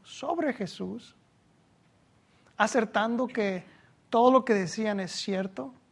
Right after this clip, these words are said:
Y, y, y tenemos básicamente el Nuevo Testamento. Este es el testimonio de los discípulos, inspirado por el Espíritu Santo, desde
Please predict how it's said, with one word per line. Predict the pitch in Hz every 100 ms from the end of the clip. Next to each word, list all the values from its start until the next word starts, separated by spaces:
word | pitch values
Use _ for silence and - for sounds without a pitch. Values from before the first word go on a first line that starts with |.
| _ _ _ _ _ _ _ _ _ - _ -
Y, | 220
y, | 214 208 208 330 233 208 262 214
y |
tenemos | 196 208 214 226 196
básicamente | 214 208 214 208 202 202 202
el | 190
Nuevo | 190 214
Testamento. | 220 185 - 175 185 214 294 294 _ _ _ _ _
Este | 226 214 247
es | 262
el | 214
testimonio | 220 - 208 214 330 330
de | 202
los | 185
discípulos, | 180 165 180 - - - - _ _ _ _ _ _ _ _ _ -
inspirado | 254 247 - 262 208 208 208
por | 214 196
el | 190
Espíritu | 165 - 196 175 196
Santo, | - 254 269 - - _ _ _ _ _ _ _ _
desde | 202 202 185 175 190 185 180 180 202